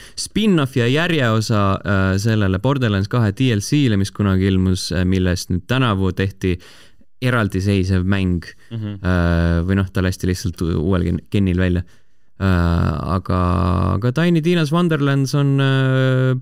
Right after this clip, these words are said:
Speaker 1: Borderlands, äh, lihtsalt, äh, reskinned,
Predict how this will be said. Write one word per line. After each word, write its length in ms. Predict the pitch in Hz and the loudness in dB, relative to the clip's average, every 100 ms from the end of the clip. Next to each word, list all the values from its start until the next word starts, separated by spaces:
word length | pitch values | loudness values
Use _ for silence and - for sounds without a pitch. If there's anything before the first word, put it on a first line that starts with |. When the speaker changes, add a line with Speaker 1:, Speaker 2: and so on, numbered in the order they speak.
| - | -2
Speaker 1:
Borderlands, 1080 | 165 202 175 151 131 131 131 127 117 - | 0 0 0 0 0 2 2 2 0 -4
äh, 300 | - - - - | -8 -8 -10 -10
lihtsalt, 600 | - 131 - 117 104 - 110 | -2 -2 0 -2 -2 -4 0
äh, 480 | 104 104 101 101 110 | 2 2 2 0 2
reskinned, 920 | 156 139 - - 156 131 107 - | 0 0 -2 0 2 2 0 -4